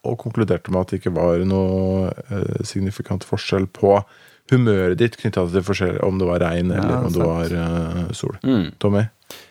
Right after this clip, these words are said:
Speaker 3: Ja, nei, en fin sånn, eh, passe inn i myter om alt mulig annet rart, eh, tror jeg at, eh, sånn som det her med det som vi har, eh, snakket om før, at søvn, og om du tenker at du har sovet dårlig,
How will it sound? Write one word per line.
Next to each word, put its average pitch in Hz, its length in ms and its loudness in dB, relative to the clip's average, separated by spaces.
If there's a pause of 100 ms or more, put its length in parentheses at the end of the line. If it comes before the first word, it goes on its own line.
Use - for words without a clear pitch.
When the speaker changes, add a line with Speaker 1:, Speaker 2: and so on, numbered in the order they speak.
(120)
Speaker 3:
Ja, 165 140 8
nei, 127 200 4
en 98 220 0
fin 113 320 -2
sånn, 113 320 0
eh, 101 300 2
passe - 260 -2 (100)
inn 98 140 0
i 95 100 0
myter 95 400 0
om 92 240 2
alt - 180 -2
mulig 95 220 -2
annet 87 180 -2
rart, 87 280 -6
eh, 98 320 -2
tror 104 180 -2
jeg 90 140 -2
at, - 180 -10
eh, 92 480 -2
sånn 98 180 -4
som 101 140 -4
det 95 60 2
her 95 80 2
med 92 840 0
det 98 220 2
som 104 160 -4
vi 95 80 2
har, 95 140 4
eh, - 520 -8
snakket - 280 -2
om 87 100 -2
før, 101 460 2
at 98 180 -2
søvn, 120 480 2 (160)
og 101 320 0
om 101 100 -2
du 92 80 -2
tenker 92 300 -4
at 90 80 -8
du 101 80 2
har 92 80 4
sovet 95 300 2
dårlig, 95 320 2